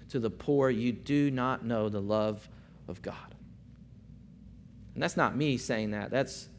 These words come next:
the Bible saying that. Listen to First John three seventeen. "If anyone has the world's goods and sees his brother in need,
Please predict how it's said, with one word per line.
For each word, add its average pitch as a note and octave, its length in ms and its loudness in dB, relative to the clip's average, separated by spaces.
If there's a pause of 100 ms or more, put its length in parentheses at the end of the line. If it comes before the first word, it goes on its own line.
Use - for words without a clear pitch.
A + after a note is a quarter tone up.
(440)
the F2+ 80 -8
Bible C3 340 6
saying G#2 320 -2
that. G2+ 140 -2
Listen C#3+ 240 4
to B2+ 60 4
First D3 300 6
John C#3 280 4
three D3 180 2
seventeen. B2+ 640 2 (1400)
"If D3+ 180 6
anyone G3 340 12
has F3+ 260 10
the E3+ 80 10
world's E3+ 400 12
goods F3 380 8
and D#3 120 4
sees G#3 340 4
his F3+ 200 8
brother F3+ 380 10
in D3+ 240 6
need, F#3+ 400 6